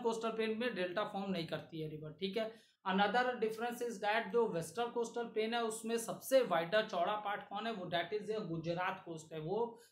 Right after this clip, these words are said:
सबसे ज्यादा चौड़ा पार्ट है, Gulf of कच्छ से लेके Gulf of खंबत जो बताया था, ठीक है, वो सबसे ज्यादा वाइडर है वहाँ पे, ठीक है। और इसकी थ्री, आ, ये बताया था आपको, और इसके थ्री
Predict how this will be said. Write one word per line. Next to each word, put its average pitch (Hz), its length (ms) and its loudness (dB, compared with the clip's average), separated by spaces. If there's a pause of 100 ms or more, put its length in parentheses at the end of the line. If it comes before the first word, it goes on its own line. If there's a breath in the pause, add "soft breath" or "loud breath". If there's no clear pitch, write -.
(100)
सबसे 220 400 0
ज्यादा 180 280 4 (400)
चौड़ा 165 240 4
पार्ट 156 340 -6
है, 160 200 -10 (260)
Gulf 190 320 4
of 190 140 0 (100)
कच्छ 185 240 -4
से 185 200 -6
लेके 170 340 -4
Gulf 170 360 0
of 247 120 -2 (220)
खंबत 180 480 0
जो 160 160 -8
बताया 156 360 -10 (100)
था, 143 60 -8
ठीक 202 260 -10
है, 175 80 -2
वो 175 160 -6
सबसे 190 320 -8
ज्यादा 170 240 -6
वाइडर 156 360 -10
है 151 80 -12
वहाँ 143 280 -14
पे, 139 140 -20 (600)
ठीक 202 180 -6
है। 214 260 -4 (160)
और 190 140 2
इसकी 214 380 0 (160)
थ्री, 196 260 -2
आ, 165 340 4 (140)
ये 196 180 4
बताया 196 440 2
था 196 120 0
आपको, 208 280 -2
और 185 200 -2
इसके 190 260 -2 (140)
थ्री 214 160 -2